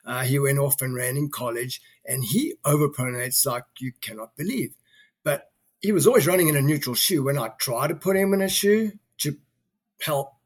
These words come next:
support, um, he started complaining about aches and pains. So it doesn't mean just because you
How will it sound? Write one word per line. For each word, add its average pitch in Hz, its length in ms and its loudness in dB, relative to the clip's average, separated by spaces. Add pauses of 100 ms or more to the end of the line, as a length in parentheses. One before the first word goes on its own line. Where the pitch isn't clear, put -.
(180)
support, - 680 2 (380)
um, 135 360 -4 (360)
he 233 120 -2
started 208 260 4
complaining 202 440 4
about 190 280 2 (140)
aches 180 200 0
and 165 120 -2
pains. 135 480 -4 (340)
So - 340 2 (400)
it 165 200 0
doesn't 240 420 2
mean 151 420 4
just 151 340 0
because 139 580 -2
you 151 180 -2